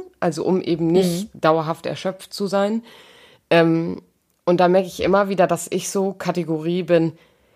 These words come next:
Speaker 1: ich lebe halt nicht, um zu arbeiten. Und die Arbeit nimmt
Speaker 2: Ja.
Speaker 1: einfach so einen großen Teil ja in unser Leb-, in unserem Leben ein, wenn wir eine Vollzeit arbeiten und dann eben auch in gewissen Zeiten nicht nur hundert Prozent, sondern hundertfünfzig. Und
Speaker 2: Ja.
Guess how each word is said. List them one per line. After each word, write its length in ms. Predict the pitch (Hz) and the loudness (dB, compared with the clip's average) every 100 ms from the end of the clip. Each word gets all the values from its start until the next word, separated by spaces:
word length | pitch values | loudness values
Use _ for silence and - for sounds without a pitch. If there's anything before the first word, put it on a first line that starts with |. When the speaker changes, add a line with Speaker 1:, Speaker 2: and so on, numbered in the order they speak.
| _ - | _ -10
Speaker 1:
ich 140 | - | -2
lebe 400 | 185 190 233 202 | 4 4 6 2
halt 240 | 196 180 180 | 2 0 2
nicht, 480 | 208 277 - - - | 2 2 -6 -16 -2
um 240 | 208 208 | 0 0
zu 240 | 175 - - | -4 -6 -2
arbeiten. 680 | 220 190 160 147 156 147 143 _ - | 0 2 0 0 -6 -8 -12 _ -6
Und 140 | 170 | -4
die 180 | 170 - | -4 2
Arbeit 320 | 156 180 202 | 4 4 2
nimmt 280 | 180 247 240 | 4 2 2
Speaker 2:
Ja. 40 | |
Speaker 1:
einfach 320 | - 175 175 143 | 0 -2 -4 -6
so 460 | 156 151 247 277 | -6 2 2 2
einen 240 | 131 240 233 | 0 -2 0
großen 320 | 220 208 214 | -2 -2 -4
Teil 260 | - 226 | 2 2
ja 320 | 226 185 180 190 | 4 2 2 0
in 240 | - 175 | 0 -2
unser 320 | 147 175 165 | -2 -2 0
Leb-, 360 | 165 170 180 180 | 4 4 4 2
in 160 | - 147 | -4 -2
unserem 260 | 165 165 | 0 2
Leben 260 | 175 233 - | 2 2 0
ein, 200 | 160 160 | 0 2
wenn 160 | 165 | 2
wir 80 | 165 | 2
eine 140 | 165 - | -2 -6
Vollzeit 640 | - 196 202 - 175 165 | 0 2 2 2 0 2
arbeiten 500 | - 165 170 180 202 - - - - | 0 2 0 2 -2 -4 -20 -20 -2
und 160 | 170 170 | 2 2
dann 120 | 160 | 4
eben 240 | 165 175 | 2 2
auch 360 | - 147 160 - | 4 2 2 -4
in 400 | 160 - 135 165 | -6 -4 0 0
gewissen 280 | 165 175 170 | 0 0 0
Zeiten 300 | 170 165 170 | 2 2 2
nicht 160 | 170 | 2
nur 120 | 170 | 2
hundert 200 | 170 180 | 4 2
Prozent, 380 | 180 175 180 175 | 0 -2 2 2
sondern 240 | 170 165 165 | 2 0 4
hundertfünfzig. 840 | 170 170 - 233 233 170 208 - - - - - _ - | 2 2 0 -2 -2 -2 -2 -2 -18 -20 -20 -20 _ 0
Und 360 | 170 160 - | 2 2 0
Speaker 2:
Ja. 220 | 190 156 | -2 -2